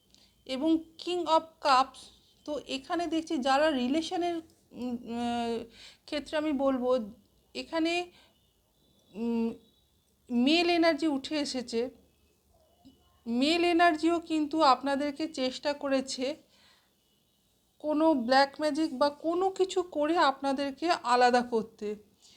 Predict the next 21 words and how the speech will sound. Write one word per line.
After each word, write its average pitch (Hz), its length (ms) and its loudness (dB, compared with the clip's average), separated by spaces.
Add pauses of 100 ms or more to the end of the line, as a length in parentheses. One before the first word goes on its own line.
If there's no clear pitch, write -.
(260)
আজকের 269 400 0
রিডিংয়ে 320 360 0
কিন্তু 320 300 -4
ফিমেল 320 400 -4
এনার্জি 302 420 0
আসেনি, 247 560 2 (1040)
মেল 302 340 0
এনার্জি 294 440 2
এসেছে, 202 600 -2 (680)
ঠিক 320 180 -10
আছে? 339 360 -6 (2500)
যদিও 277 340 -4
এখানে 339 720 -2
মেল 294 280 -2
ফিমেলটা 320 520 -4
ফ্যাক্টর 294 440 -2
করে 302 280 2
না, 262 180 -2 (1200)
কারণ 294 260 4
এখানে 311 240 0
এনার্জি 285 880 0